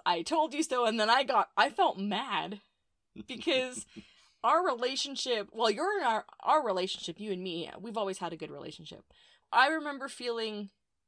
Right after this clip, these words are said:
Speaker 1: mad because, well, you're nineteen, a lot had happened. The, and, and you and I recently had the conversation about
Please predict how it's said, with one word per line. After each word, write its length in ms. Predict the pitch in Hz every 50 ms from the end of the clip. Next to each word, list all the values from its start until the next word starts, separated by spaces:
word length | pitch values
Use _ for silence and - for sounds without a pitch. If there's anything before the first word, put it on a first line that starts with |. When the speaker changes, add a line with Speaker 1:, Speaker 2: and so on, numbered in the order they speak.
| _
Speaker 1:
mad 540 | - 185 208 208 196 180 170 175 180 180 180 -
because, 680 | 208 190 - - 220 190 185 185 185 185 185 - - _ _ _ _ _ _ _
well, 120 | 220 277
you're 220 | 302 330 370 415 381
nineteen, 580 | 311 277 269 233 - - - 220 190 185 170 - _
a 80 | 208 226
lot 220 | 254 269 311 339
had 100 | 370 294
happened. 640 | 247 233 196 185 - 175 170 170 170 170 165 165 - - _ _ _ _ _ _ _ _ _ _ - - - _
The, 80 | - 277 269 269 - -
and, 160 | - 285 285 -
and 180 | 294 285 277 320
you 100 | 427 440
and 80 | 403 359
I 140 | 339 302 269
recently 480 | 220 214 254 285 262 - 269 269 240
had 240 | 226 240 220 208 190
the 60 | 175 190
conversation 720 | - - 208 196 190 190 185 - 196 196 190 - - - 185
about 420 | 175 175 180 170 165 160 160 156